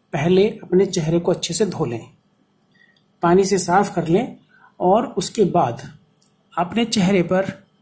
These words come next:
इसको लगा लीजिए अच्छे से, और इसको कम से कम आप पन्द्रह मिनट तक इसको लगा रहने दीजिए अपने चेहरे पर, और पन्द्रह मिनट के बाद फिर normal पानी से या हल्के गर्म पानी से अपने चेहरे को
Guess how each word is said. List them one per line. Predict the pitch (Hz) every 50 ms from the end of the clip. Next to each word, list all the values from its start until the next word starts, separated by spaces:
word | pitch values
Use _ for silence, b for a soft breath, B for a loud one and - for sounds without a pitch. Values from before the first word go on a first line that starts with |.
| _ _
इसको | 185 - - - 202
लगा | 202 196 180 - 156 151
लीजिए | 156 165 170 180 226 240
अच्छे | 208 - - - 202 190
से, | 180 - 254 262 - - _ _ _ _ _ b b b b b b b b b b _ -
और | 160 156 160 170 165 160 - - - _ _ _ _ _ _ _ -
इसको | 214 208 - - 277 269
कम | - 240 220 214
से | 220 240 226
कम | - 165 165 196 - - - _ _ _ _ _ _ _ _ _ _ _ B B B B B B B _ 165
आप | 165 190 190 - - - _ _ _ _ _ _ _ _ _ _ _ _ _ -
पन्द्रह | 220 233 240 262 277 269
मिनट | 247 214 202 185 180 -
तक | - 233 220 214
इसको | 180 - - -
लगा | 208 190 160 156 151 151
रहने | 156 156 170 185
दीजिए | 180 180 180 175 196 190
अपने | 180 190 196 190
चेहरे | - 190 185 202 202
पर, | 185 - 240 339 - - _ _ b b b b b b _
और | - 185 190 202 208 220 214 214 - - _ _ _ 185
पन्द्रह | 190 190 214 240 262
मिनट | 240 220 202 180 180
के | - - 165
बाद | 143 151 156 175 196 185 - - - _ _ _ _ -
फिर | - - - 214 214 214 226 - - - _ _ 180
normal | 175 170 175 190 208 226 233 247 254 254
पानी | 247 240 196 180 180 170
से | 170 - 180 165 170 175 180 - 160
या | 160 180 196 208 208 202
हल्के | 175 - 226 254 247 - 247 208
गर्म | 170 175 175 180 175 170
पानी | 175 160 147 151 160
से | 160 - 190
अपने | 165 156 156 143 135
चेहरे | - 160 135 131 127 120
को | - 233 254